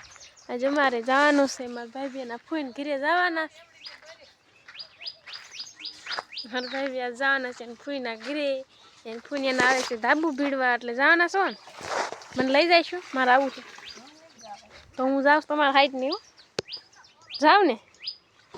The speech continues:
ટમેટો હોય. ને તૈયાર થવાનું બાકી છે. તૈયાર થયા પછી જાહે. અહીંયા તો વાર છે થોડી. ગામમાં જવાનું છે મારે ના હું? અમે તો અમારી ગોડાઉનવાળી આયા છીએ.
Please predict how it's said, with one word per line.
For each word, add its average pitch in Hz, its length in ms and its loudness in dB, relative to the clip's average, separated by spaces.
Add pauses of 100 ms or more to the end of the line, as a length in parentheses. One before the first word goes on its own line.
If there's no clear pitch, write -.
(1500)
ટમેટો 240 400 -12
હોય. 208 200 -20 (1000)
ને 240 80 -12 (100)
તૈયાર 285 220 0
થવાનું 247 340 -10
બાકી - 460 -10
છે. 254 60 -16
તૈયાર 247 320 -10
થયા 262 240 -8
પછી 226 180 -10
જાહે. 277 300 -6
અહીંયા 233 420 -16
તો 214 140 -16
વાર 233 200 -8
છે - 200 -16
થોડી. 240 320 -20 (500)
ગામમાં 311 320 0
જવાનું 311 240 -2
છે 320 80 -10
મારે 320 200 -6
ના 320 140 -4
હું? 311 140 -12 (1800)
અમે 285 200 -4
તો 226 120 -8
અમારી 220 300 -8
ગોડાઉનવાળી 233 720 -4
આયા 262 160 0
છીએ. 226 500 -14